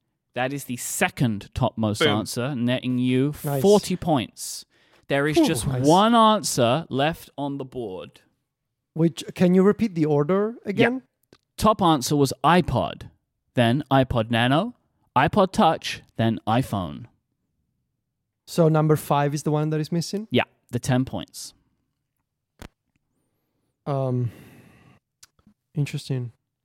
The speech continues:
Speaker 2: Hmm.
Speaker 3: Hmm. Okay.
Speaker 2: Came to me.
Speaker 3: I'm
Speaker 2: It came
Speaker 3: gonna
Speaker 2: to
Speaker 3: go,
Speaker 2: me.
Speaker 3: I'm gonna, I'm gonna go, I'm gonna trust, gonna trust, uh,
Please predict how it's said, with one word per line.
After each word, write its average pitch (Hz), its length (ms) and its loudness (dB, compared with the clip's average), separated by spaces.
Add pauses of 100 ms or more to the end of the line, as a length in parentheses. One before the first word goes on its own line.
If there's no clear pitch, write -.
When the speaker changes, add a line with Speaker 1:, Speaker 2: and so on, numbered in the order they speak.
(300)
Speaker 2:
Hmm. 139 260 -6 (440)
Speaker 3:
Hmm. 156 120 -6 (1000)
Okay. 220 280 0
Speaker 2:
Came 120 160 -2
to - 100 -12
me. 110 240 -6
Speaker 3:
I'm 147 220 2
Speaker 2:
It 151 40 -2
came 156 140 4
Speaker 3:
gonna 156 80 2
Speaker 2:
to 156 60 0
Speaker 3:
go, 156 120 2
Speaker 2:
me. 147 100 -6
Speaker 3:
I'm 156 160 -2
gonna, 156 260 0 (520)
I'm 156 100 2
gonna 160 180 4
go, 156 340 2
I'm 151 120 -4
gonna 156 160 0
trust, - 580 -4 (160)
gonna 147 140 0
trust, - 560 -4
uh, 143 240 -2